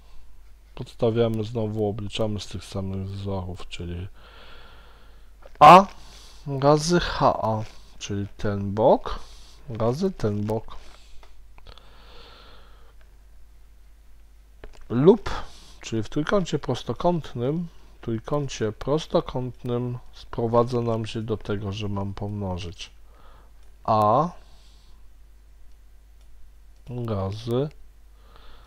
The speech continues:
H A, czyli razy jego przyprostokątną, lub jak to woli, H to jest to samo co B, czyli mogę po-, napisać,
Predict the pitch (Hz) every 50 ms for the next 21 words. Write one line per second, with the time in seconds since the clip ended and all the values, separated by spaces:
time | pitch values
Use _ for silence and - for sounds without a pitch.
0 | - - - - - - - - - - - - 120 120 - - - 160 143 131
1 | 110 95 - - - - - - - - - - 117 120 123 131 139 147 143 135
2 | 123 117 113 110 117 123 117 110 110 117 120 123 120 117 110 - - - - 127
3 | - - - 117 110 - - - 123 113 - - 107 95 95 95 - - - 107
4 | 107 123 147 185 202 - - - - - - - - - - - - - - -
5 | - - - - - - 110 110 135 160 175 165 139 131 127 - - - - 104
6 | 98 95 104 110 120 127 135 135 135 139 143 - - - - - - - - -
7 | - - - - - - 165 165 113 107 113 123 127 123 - - 123 120 123 -
8 | - - 123 117 - - 131 131 123 117 113 - - - 98 90 87 90 101 120
9 | 139 147 - - - - - - - - - - - - - - 120 120 120 107
10 | 98 104 101 104 127 127 - - 107 101 98 98 101 101 98 - - 101 - -
11 | - 117 131 139 - -